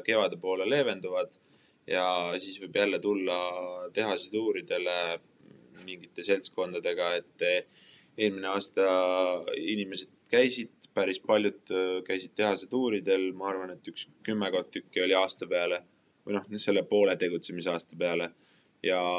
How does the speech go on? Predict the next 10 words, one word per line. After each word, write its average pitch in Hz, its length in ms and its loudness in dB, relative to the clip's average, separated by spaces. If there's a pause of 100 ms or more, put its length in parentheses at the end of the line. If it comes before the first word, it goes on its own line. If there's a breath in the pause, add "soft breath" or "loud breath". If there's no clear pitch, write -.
(400)
tegelikult 92 600 -2
tagasiside 104 560 4
oli 92 120 2
väga 104 240 4
positiivne, 95 560 0
inimestele 92 440 -4
väga 98 200 0
meeldis, 101 400 -2
nad 90 140 -18
said, 90 380 -2